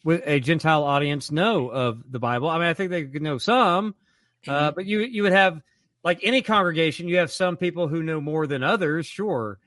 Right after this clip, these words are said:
Speaker 1: you know, and then those who are, uh, elders of the church would, would be the most attuned to that.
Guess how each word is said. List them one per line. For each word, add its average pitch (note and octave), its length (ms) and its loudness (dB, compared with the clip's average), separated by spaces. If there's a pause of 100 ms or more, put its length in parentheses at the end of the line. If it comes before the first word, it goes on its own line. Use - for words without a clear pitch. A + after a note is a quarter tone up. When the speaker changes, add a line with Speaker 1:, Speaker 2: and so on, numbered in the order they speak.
(240)
Speaker 1:
you C3 100 -8
know, B2+ 340 -2
and C#3 160 -4
then C#3 220 -6 (480)
those C#3+ 280 0
who D#3 140 -2
are, B2 300 0 (440)
uh, A#2+ 260 -4 (100)
elders D#3 360 2
of C#3 100 -4
the C3 80 -6
church C3+ 280 -4
would, B2 160 -8 (380)
would C3 260 -4 (180)
be C#3+ 120 0
the A#2+ 100 -2
most E3 400 2 (2000)
attuned D3+ 680 0
to D#3 140 -2
that. B2 420 2